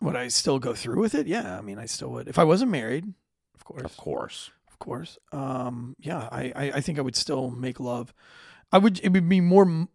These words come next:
Speaker 1: I'd be more motivated to do a better job so that she wants it again, and then I can start lobbying. "You want this dick? You want this penis mullet?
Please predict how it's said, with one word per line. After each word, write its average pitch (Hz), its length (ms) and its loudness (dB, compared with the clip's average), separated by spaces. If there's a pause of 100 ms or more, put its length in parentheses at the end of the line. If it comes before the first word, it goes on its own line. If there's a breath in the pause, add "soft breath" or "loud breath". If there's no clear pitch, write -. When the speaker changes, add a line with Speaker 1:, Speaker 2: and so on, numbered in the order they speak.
Speaker 1:
I'd 165 140 6
be 165 100 2
more 156 180 2
motivated 135 760 2
to 160 100 -6
do 139 260 -2
a 120 40 -8
better 117 520 -6
job 139 680 -4
so - 180 -4
that 135 120 -6
she - 180 -4
wants 127 400 -6
it 135 80 2
again, 131 420 -6
and 139 140 -8
then 131 140 -6
I 117 100 -8
can 120 140 -14
start 120 240 -4
lobbying. - 480 -10 (520)
"You 127 140 -10
want 120 160 -10
this 196 160 -8
dick? 240 360 -4 (100)
You 170 100 -12
want 110 160 -12
this 143 240 -4 (560 loud breath)
penis 269 340 0
mullet? 123 440 -6